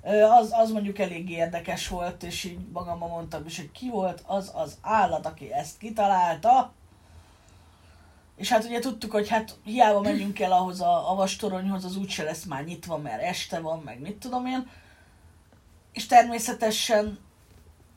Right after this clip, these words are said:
a temetőn keresztül kellett menni mind a kétszer, oda is, meg vissza is. Úgyhogy, úgyhogy de mondom, főleg a visszafele volt a, a durva, mert, mert mondom, az így pont éjfélre esett.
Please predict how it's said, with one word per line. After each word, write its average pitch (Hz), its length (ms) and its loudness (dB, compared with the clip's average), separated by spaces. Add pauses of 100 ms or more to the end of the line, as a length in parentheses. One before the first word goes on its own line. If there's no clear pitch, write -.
(260)
a - 100 -14
temetőn 170 460 -6
keresztül 170 500 -12
kellett 165 340 -6
menni 175 220 -6
mind 170 220 -10
a 147 60 -6
kétszer, 165 640 -6
oda 170 220 -8
is, 170 140 -6
meg 165 180 -10
vissza 165 320 -8
is. - 340 -10 (920)
Úgyhogy, 185 480 -6
úgyhogy 208 240 -4
de 220 100 4
mondom, 202 260 0
főleg 180 320 -4
a 180 80 -6
visszafele 151 540 -8
volt 156 340 -8
a, 156 200 -4 (280)
a 165 80 -14
durva, 170 420 -10
mert, 156 280 -8 (360)
mert 190 120 -6
mondom, 175 180 -4
az 185 160 -6
így 196 120 -4
pont 180 280 -6
éjfélre 139 540 -6
esett. - 520 -8